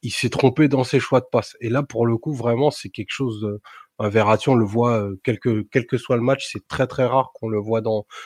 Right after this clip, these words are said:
dans ce genre de situation. Ça a été un peu le,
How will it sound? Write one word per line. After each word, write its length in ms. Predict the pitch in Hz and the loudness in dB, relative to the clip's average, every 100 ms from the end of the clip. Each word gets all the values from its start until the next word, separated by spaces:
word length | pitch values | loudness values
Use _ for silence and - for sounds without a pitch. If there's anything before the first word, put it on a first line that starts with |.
| - | -4
dans 100 | 113 | -4
ce 160 | - 117 | 0 0
genre 220 | 113 104 | 0 0
de 100 | 110 | -4
situation. 580 | - 113 120 110 170 160 | -4 -6 -2 0 0 2
Ça 120 | 123 | 2
a 40 | |
été 180 | 104 139 | 2 4
un 140 | 131 | 2
peu 220 | 123 139 135 | 2 -2 0
le, 440 | 123 117 113 | 0 -2 -4